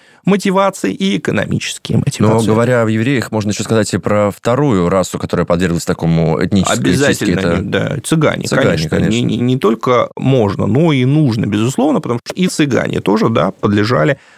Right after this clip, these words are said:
Speaker 1: тотальному уничтожению.
Speaker 2: А с ними-то
Speaker 1: О,
Speaker 2: что?
Speaker 1: вот, это, вот это было одновременно и расовое уничтожение, и одновременно социальное, потому что цыгане мыслились как совершенно асоциальные элементы, которые не могут приспособиться к нормальному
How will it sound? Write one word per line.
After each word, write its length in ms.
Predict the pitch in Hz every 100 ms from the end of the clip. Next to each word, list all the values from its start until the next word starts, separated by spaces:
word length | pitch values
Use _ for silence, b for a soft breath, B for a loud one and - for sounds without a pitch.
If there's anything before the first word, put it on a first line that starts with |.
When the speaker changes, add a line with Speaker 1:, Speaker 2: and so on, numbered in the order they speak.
| b
Speaker 1:
тотальному 640 | 117 110 110 113 110 104 -
уничтожению. 880 | 113 107 107 - 95 98 - - -
Speaker 2:
А 100 | 113
с 80 | 95
ними-то 280 | 131 110 117
Speaker 1:
О, 40 |
Speaker 2:
что? 220 | - - 78
Speaker 1:
вот, 440 | 117 101 - -
это, 360 | 131 151 - B B B B
вот 220 | 349 294
это 260 | - 226 214
было 280 | 175 190 185
одновременно 540 | 170 180 190 190 185
и 140 | 190 196
расовое 680 | 233 294 - 160 143 123 110
уничтожение, 880 | 131 120 - 113 123 123 101 101
и 160 | 104 151
одновременно 640 | 156 156 156 175 175 165
социальное, 720 | 156 160 - 202 165 127 113 101
потому 240 | 113 135
что 160 | - 127
цыгане 500 | - 151 170 151 135
мыслились 380 | 151 - 117
как 180 | - -
совершенно 440 | - 117 135 117 110
асоциальные 640 | - 104 127 107 98 101
элементы, 480 | 110 123 180 254 151
которые 400 | - 110 127 120
не 140 | 113
могут 320 | 113 101 - -
приспособиться 760 | 110 - 113 - 92 - -
к 100 | -
нормальному 580 | 107 101 90 104 -